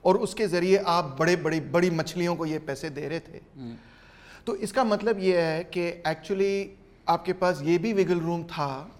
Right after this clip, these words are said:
Speaker 1: कि फ़र्ज़ करें आप ये private bank से ना करते और फ़र्ज़ करें state bank आपके अपने control में होता। अब ये बड़ी radical बात करूँगा, economist मुझे गालियाँ निकालेंगे, doesn't matter, but फ़र्ज़ करें state bank आपके अपने control में था, ठीक है,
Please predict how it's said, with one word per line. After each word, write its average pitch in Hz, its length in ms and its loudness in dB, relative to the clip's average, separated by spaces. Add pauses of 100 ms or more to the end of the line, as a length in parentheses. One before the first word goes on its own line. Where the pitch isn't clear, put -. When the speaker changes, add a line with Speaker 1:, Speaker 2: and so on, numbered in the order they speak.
Speaker 1:
कि 156 100 -6
फ़र्ज़ 175 300 -4
करें 196 200 -2
आप 190 180 -2
ये 196 80 2
private 170 420 -2
bank 165 200 -6
से 170 120 -8
ना 139 140 -8
करते - 560 -16 (460)
और 180 260 4
फ़र्ज़ 185 200 2
करें 190 200 -4
state 175 380 -6
bank 175 240 -6
आपके 160 340 0
अपने 175 220 -4
control 139 360 -8
में 123 100 -12
होता। - 220 -18
अब 170 120 -6
ये 196 60 0
बड़ी 190 240 0
radical 190 380 2
बात 175 240 0
करूँगा, 208 240 -2
economist 185 460 -6
मुझे 175 140 -4
गालियाँ 165 320 -8
निकालेंगे, - 420 -14 (340)
doesn't 143 220 -6
matter, 113 200 -12 (760)
but 180 160 0
फ़र्ज़ 214 200 0
करें 190 180 -4
state 185 340 -4
bank 190 220 -2
आपके 165 280 -4
अपने 175 200 -8
control 139 360 -10
में 123 180 -12
था, - 180 -20 (260)
ठीक 170 140 -12
है, 247 80 -10